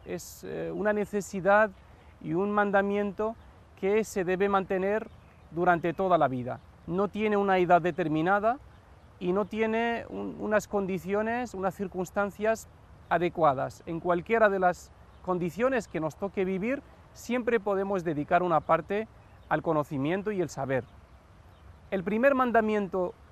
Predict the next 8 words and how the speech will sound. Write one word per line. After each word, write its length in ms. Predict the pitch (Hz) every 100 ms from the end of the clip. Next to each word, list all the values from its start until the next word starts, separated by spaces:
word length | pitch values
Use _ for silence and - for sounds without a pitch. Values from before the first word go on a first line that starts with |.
| -
del 240 | 156 170 170
Islam, 400 | 160 208 269 269
como 220 | 196 180
sabemos 480 | - 170 196 202 -
todos, 380 | 226 233 240 -
fue 320 | 202 214 247 - - - - - -
"Iqra", 440 | 220 226 208 156 - - -
¿eh? 140 | -